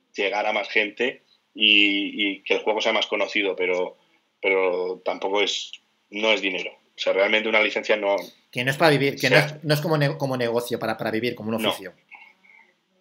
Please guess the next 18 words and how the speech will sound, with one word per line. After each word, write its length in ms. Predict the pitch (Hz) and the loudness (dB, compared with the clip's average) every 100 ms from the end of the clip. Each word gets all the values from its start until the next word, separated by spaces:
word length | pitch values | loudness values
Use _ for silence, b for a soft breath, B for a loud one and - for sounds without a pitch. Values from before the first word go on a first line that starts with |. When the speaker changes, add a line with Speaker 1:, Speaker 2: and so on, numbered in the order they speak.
| - | 0
Speaker 1:
Una 160 | 135 | 2
licencia, 380 | 131 - 95 - | 4 2 -2 -4
o 40 | - | -2
sea, 160 | 92 - | -2 -2
vamos, 340 | 92 110 98 95 | 0 0 0 0
no 100 | 98 | 0
lo 60 | |
sé, 180 | 92 101 | 2 0
no, 180 | 101 92 | 0 -2
no 160 | 95 95 | -2 2
sé, 180 | 117 | 4
si, 260 | 101 95 92 | 4 2 0
supongo 500 | - - 98 104 110 | -2 -6 -2 0 2
que 80 | 104 | 2
si, 300 | - 101 - B B B B - | 2 -2 -2 B B B B -18
si 340 | - 107 101 | -4 2 4
eres, 880 | 98 98 104 107 107 104 101 - - | 6 6 6 6 6 2 -2 -6 -10
mm, 640 | 101 98 98 98 95 92 | -10 -10 -8 -8 -10 -14